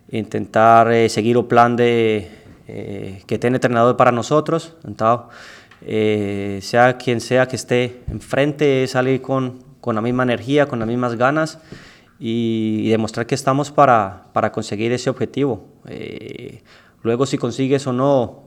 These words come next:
eh, de pronto un título, sabemos que es difícil porque siempre quieres conseguir algo, pero, pero acho que siempre trabajamos para eso, para conseguir,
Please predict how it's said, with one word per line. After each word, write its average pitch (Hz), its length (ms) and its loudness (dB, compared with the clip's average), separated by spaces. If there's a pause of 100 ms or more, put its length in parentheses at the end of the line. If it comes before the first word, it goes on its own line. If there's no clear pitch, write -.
eh, 98 380 -8
de 98 100 -10
pronto 117 280 -6
un 117 120 -6
título, 143 560 -2 (1400)
sabemos 127 480 4
que 139 180 8
es 135 40 6
difícil 147 420 6
porque 135 220 0
siempre 135 240 -2
quieres 139 240 -2
conseguir 139 380 2
algo, 160 280 4
pero, 120 380 2 (280)
pero 107 480 -4 (200)
acho 95 240 -12
que 127 80 -2
siempre 127 240 -2
trabajamos 123 480 4
para 117 240 -2
eso, 120 260 -6 (100)
para 107 180 -4
conseguir, 113 800 -6